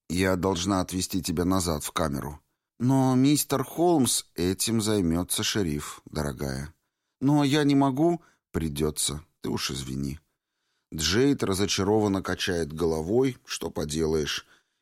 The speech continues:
и, выходя из кабинета, напоследок бросает взгляд в окно.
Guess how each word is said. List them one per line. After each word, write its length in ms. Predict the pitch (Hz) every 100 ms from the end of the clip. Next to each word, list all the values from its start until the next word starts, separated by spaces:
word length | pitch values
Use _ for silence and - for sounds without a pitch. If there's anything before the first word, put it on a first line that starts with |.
| -
и, 100 | 92
выходя 440 | 95 110 98 107
из 140 | 95 -
кабинета, 640 | 90 87 90 123 135 131
напоследок 760 | 120 110 104 - 92 107 107
бросает 580 | 90 92 95 98 95 98
взгляд 500 | 85 80 82 85 82
в 60 | 85
окно. 460 | 85 85 76 67